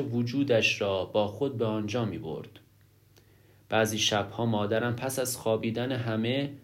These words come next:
صدای او را می شنید که با شکل و شمایل خانه به دوشها به خانه برگشته است تا فعالیت‌های سریش فاش نشود.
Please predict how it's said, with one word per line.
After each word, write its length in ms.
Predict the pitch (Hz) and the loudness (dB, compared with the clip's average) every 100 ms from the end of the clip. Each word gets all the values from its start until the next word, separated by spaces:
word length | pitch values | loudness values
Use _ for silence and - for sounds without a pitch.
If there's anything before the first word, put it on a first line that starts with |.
| - - | -20 -18
صدای 440 | - - 117 120 120 | -8 0 4 6 6
او 140 | 107 | 6
را 120 | 113 | 4
می 160 | 113 117 | 4 4
شنید 360 | 117 113 110 | 2 2 0
که 100 | - | 0
با 200 | 113 104 | -2 0
شکل 400 | 101 - 110 - | 2 2 0 -2
و 40 | 110 | -2
شمایل 680 | - 113 113 110 117 143 160 | 0 0 0 0 2 2 2
خانه 440 | 156 117 113 113 | 0 -2 0 0
به 140 | 107 110 | 0 0
دوشها 460 | 110 107 - 147 | 2 4 4 4
به 120 | 117 | 2
خانه 300 | 98 95 92 | 0 -4 -4
برگشته 540 | 90 87 85 85 - 80 | -2 -2 -2 -4 -4 -6
است 380 | 78 78 - - - - - - - | -6 -8 -12 -16 -20 -20 -20 -20 0
تا 120 | - 147 | 6 6
فعالیت‌های 880 | - 147 139 135 135 120 127 131 | 8 8 8 8 6 4 4 2
سریش 760 | 127 123 123 113 117 117 110 - | 2 4 6 6 6 4 2 2
فاش 300 | 107 101 - | 0 0 -2
نشود. 500 | 98 - - - | -4 -4 -6 -10